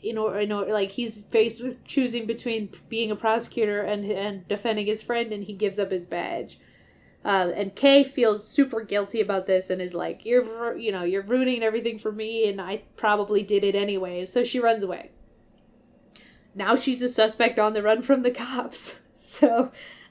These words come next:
Edgeworth runs after her. Uh, Gumshoe stays behind because he doesn't work for us anymore. We're not a prosecutor.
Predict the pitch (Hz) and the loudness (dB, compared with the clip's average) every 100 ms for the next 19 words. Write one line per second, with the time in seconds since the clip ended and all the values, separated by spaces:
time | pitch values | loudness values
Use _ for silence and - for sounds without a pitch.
0 | _ - 220 233 247 285 - - 226 226 | _ 0 2 4 6 6 4 -4 2 2
1 | 233 233 226 247 - 196 190 170 180 208 | 2 4 4 4 0 -6 -4 -6 -6 -8
2 | _ _ _ _ - 185 165 - 220 226 | _ _ _ _ 0 2 0 0 2 2
3 | - 226 - 214 214 196 202 208 175 170 | -4 -8 -2 0 0 -4 -10 -10 -10 -10
4 | 185 - 196 196 180 175 - 214 190 196 | -12 -8 -6 -2 -4 -6 -8 -4 -2 0
5 | 190 214 - 190 190 196 180 180 175 180 | -2 -4 -4 -6 -4 -8 -8 -10 -10 -10
6 | 170 170 185 - - - - - | -10 -6 -6 -6 -10 -8 -8 -10